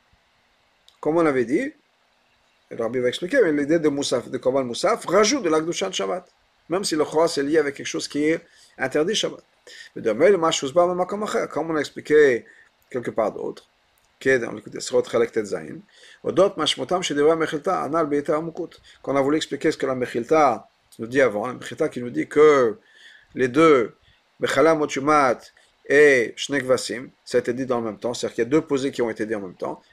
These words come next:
Qu'est-ce que le Rabbi nous explique ? Shamashmo, Shebedibur Chanim, quand on dit que ça a été dit dans la même parole.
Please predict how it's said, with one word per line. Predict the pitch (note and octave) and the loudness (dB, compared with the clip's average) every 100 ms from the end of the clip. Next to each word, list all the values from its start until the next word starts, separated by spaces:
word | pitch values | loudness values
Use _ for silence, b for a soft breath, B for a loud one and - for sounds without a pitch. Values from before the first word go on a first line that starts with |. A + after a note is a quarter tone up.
| _ | _
Qu'est-ce | C#3 - | -10 -2
que | |
le | B2+ | -2
Rabbi | A#2+ | -2
nous | A#2 | -8
explique ? | G#2+ - F#3 A#3 B B B | -10 0 0 0 B B B
Shamashmo, | - D3 B2+ - F3 A3+ | 2 2 2 0 0 0
Shebedibur | E3+ D#3 D#3 F#3+ - | 0 -2 0 0 0
Chanim, | F3+ F3+ D3+ | -2 -2 -4
quand | C#3 G#3+ | -6 -8
on | G3 | -6
dit | F#3 | -4
que | |
ça | - | -2
a | |
été | D3 C3+ | -2 -2
dit | D3 | -2
dans | D3 | -2
la | C3 | -2
même | B2+ C3 | -2 -6
parole. | B2 A2 A2+ | -4 -4 -4